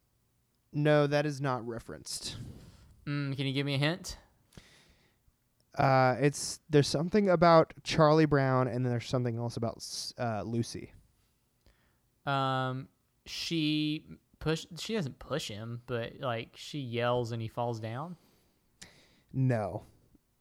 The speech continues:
Speaker 2: What, what, what is it then?
Speaker 1: You give up?
Speaker 2: I give up.
Speaker 1: So the Lucy thing is Lucy threatens to punch Snoopy as well as her brother by holding her
Speaker 2: Okay.
Speaker 1: fist up at him.
Speaker 2: Yep, that's true.
Speaker 1: And then Linus says, "Those are good reasons." Uh,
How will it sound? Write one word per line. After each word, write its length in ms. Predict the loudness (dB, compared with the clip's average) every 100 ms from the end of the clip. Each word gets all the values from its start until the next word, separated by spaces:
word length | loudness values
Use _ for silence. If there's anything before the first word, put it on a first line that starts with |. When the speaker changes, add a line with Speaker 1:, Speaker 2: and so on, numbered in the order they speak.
| _ _ _ _ _ _ -12
Speaker 2:
What, 140 | -12 -10
what, 200 | -12 -6
what 120 | -4
is 200 | -2 -4
it 120 | -8 -10
then? 260 | -16 -16 -8
Speaker 1:
You 100 | 2
give 180 | 6 8
up? 220 | 8 6 _ _ _ _ _ _ -6
Speaker 2:
I 100 | -4
give 200 | -2 2
up. 320 | 2 2 -2 -4
Speaker 1:
So 140 | 2
the 80 | 6
Lucy 340 | 8 8 8 4
thing 220 | 2 2
is 160 | 0
Lucy 500 | 4 6 6 0 0 0
threatens 320 | 2 2 0 0
to 120 | -2
punch 360 | 0 0 -2
Snoopy 440 | 0 2 4 2 0
as 180 | -2 0
well 220 | 0 0
as 80 | -2
her 100 | -4
brother 460 | -2 -2 0 -2
by 160 | -4 -6
holding 420 | -2 0 0 -2
her 120 | -2
Speaker 2:
Okay. 120 | -6
Speaker 1:
fist 240 | -6 -6 -8
up 160 | -10
at 140 | -10 -12
him. 240 | -14 -14 -16 _ _ -14
Speaker 2:
Yep, 160 | -12 -10 -12
that's 160 | -10
true. 100 | -4 -2
Speaker 1:
And 120 | -2
then 220 | -4 -6 -6
Linus 320 | -6 -6 -8
says, 180 | -10 -12
"Those 260 | 2 6 6
are 80 | 4
good 220 | 0 0
reasons." 560 | 2 2 0 -8 -12 -16 -20 -20 _ _ -8
Uh, 300 | -6 -4